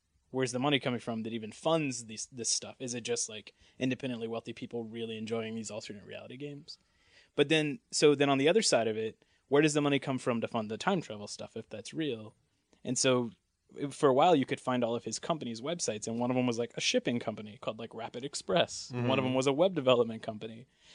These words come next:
Speaker 1: And w-, I mean, he had, like, twelve different companies, and they all kind of, you know, spanned the spectrum of, um, organizations that made money. And, and so for a while it was like, "Okay, I guess he's make-, he's an entrepreneur and he's making all this money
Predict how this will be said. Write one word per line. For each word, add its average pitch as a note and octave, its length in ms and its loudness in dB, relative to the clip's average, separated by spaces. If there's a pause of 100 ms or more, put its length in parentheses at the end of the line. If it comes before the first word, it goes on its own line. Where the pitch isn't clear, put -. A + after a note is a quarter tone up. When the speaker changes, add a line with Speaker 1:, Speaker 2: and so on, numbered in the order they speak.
(160)
Speaker 1:
And A#2 80 -4
w-, A#2+ 100 -4
I - 60 -10
mean, C#3+ 100 2
he D3 80 4
had, D#3+ 120 6
like, D#3+ 140 4
twelve D3+ 260 4
different C3 200 -8
companies, B2 400 -2
and A2 100 -6
they A2 80 -10
all A2 140 -10
kind A#2+ 220 -8
of, G#2 100 -14 (800)
you B2 80 -4
know, A#2 80 0
spanned A#2+ 420 -2
the A2 60 -8
spectrum A#2 480 -6
of, G#2 400 -16 (520)
um, G#2+ 300 -8
organizations A2+ 760 -4
that A2 140 -8
made A2 180 -4
money. A2+ 340 -4 (380)
And, A#2 320 -2 (140)
and B2 160 -4
so B2 260 4
for C3 160 0
a B2 60 6
while C3 200 6
it A#2+ 40 2
was A#2+ 120 -4
like, B2 140 2
"Okay, C3 460 2 (160)
I A#2 100 -8
guess - 560 -6 (260)
he's B2+ 380 -4
make-, B2 260 -4
he's C3+ 220 -4
an B2 80 -4
entrepreneur A#2+ 560 -2
and C3 80 -2
he's A#2 160 -2
making A#2+ 300 -6
all A#2+ 80 0
this A#2 160 -6
money A#2+ 360 -6